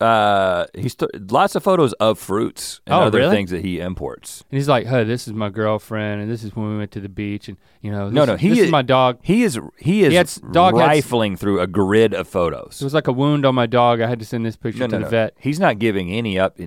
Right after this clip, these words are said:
Speaker 1: any commentary on the stuff that he's scrolling through. He's just saying, "Hold on, up there," and you keep thinking, it, "Okay, here, here," and then it's not there, and then he keeps going. Now,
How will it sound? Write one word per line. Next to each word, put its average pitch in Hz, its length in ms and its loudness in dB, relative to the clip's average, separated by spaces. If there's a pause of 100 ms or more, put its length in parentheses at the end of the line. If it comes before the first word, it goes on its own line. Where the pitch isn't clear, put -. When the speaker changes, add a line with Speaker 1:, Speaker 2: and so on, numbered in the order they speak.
(100)
Speaker 1:
any 143 300 0
commentary 90 840 -4
on 76 300 -6
the 73 60 -12
stuff - 340 -4
that 82 100 -14
he's 82 140 -12
scrolling 85 360 -6
through. 65 280 -16
He's 90 140 -8
just 82 160 -12
saying, 73 280 -12
"Hold 85 160 -6
on, 62 60 -16
up 92 220 -4
there," 135 220 2 (400)
and 107 120 -8
you 104 60 -10
keep 160 200 -8
thinking, 147 200 -4 (220)
it, - 240 -8
"Okay, 156 240 0
here, 165 120 0
here," 180 220 -2 (140)
and 120 120 -8
then 101 160 -8
it's 90 140 -16
not 78 140 -6
there, 67 140 -8
and 71 120 -10
then 69 80 -12
he 69 60 -14
keeps 76 180 -14
going. - 200 -16 (1300)
Now, 120 280 2